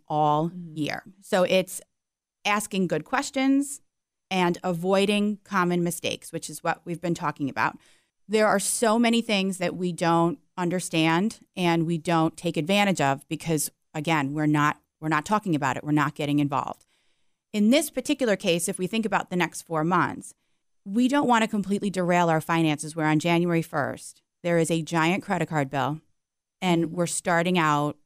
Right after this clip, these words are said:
Speaker 1: in the red. That's what we're trying to avoid. So it's really important to have a budget,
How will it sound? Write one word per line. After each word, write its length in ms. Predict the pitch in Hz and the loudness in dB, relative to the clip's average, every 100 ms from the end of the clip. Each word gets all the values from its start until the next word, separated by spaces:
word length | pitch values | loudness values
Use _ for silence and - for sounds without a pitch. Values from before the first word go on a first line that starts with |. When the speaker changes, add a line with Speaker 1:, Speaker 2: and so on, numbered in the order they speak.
| _ | _
Speaker 1:
in 120 | 170 156 | -2 0
the 100 | 151 | 2
red. 300 | 135 - - _ _ _ _ _ _ _ | 0 -4 -10 _ _ _ _ _ _ _
That's 200 | 170 - | -6 -4
what 120 | - | -4
we're 100 | 208 | -4
trying 320 | 202 190 170 170 | -2 0 2 0
to 140 | 185 | -2
avoid. 440 | 165 160 143 - - _ _ _ _ _ | -2 -2 -4 -4 -14 _ _ _ _ _
So 200 | - 214 | -4 -2
it's 140 | 202 196 | -2 -4
really 400 | 185 208 208 240 | -2 2 4 2
important 540 | 240 269 262 202 185 | 2 0 -2 -2 -6
to 300 | - 202 180 | -6 -4 -2
have 400 | 175 - 208 214 | -4 -4 0 0
a 80 | 208 | 0
budget, 400 | 160 131 - - | -2 -6 -10 -20